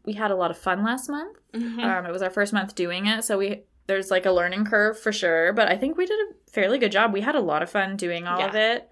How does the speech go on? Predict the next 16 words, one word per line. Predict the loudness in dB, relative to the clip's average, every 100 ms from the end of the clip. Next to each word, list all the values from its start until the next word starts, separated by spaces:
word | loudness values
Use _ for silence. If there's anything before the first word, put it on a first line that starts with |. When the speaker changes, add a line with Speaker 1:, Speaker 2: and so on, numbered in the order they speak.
| -18
Speaker 2:
It | -16
was | -14
very | -12 -6
fun. | -2 0 -2 -4
Speaker 1:
Um, | -10 -18 _ _ _ _ _ _ _ _ _ _ _ _ -14 -4
and | -2 0 -2 -4 -8 -12 _ _ _ _ _ -12
we | -6 -2
got | 2 2 2
a | 2 0 -2
fuck | -2 -2 0
ton | 0 0 0 -6
more | -6 -6
support | -8 -2 0 0
than | -2
we | -4
thought | -2 -2 -4